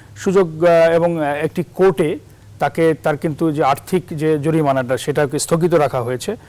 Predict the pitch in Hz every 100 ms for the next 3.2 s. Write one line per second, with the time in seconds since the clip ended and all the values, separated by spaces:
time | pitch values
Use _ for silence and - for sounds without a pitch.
0 | - - - 147 160 - 156 196 208 -
1 | 202 220 180 180 - 185 - 202 180 180
2 | - - - - - 135 135 156 156 143
3 | 139 131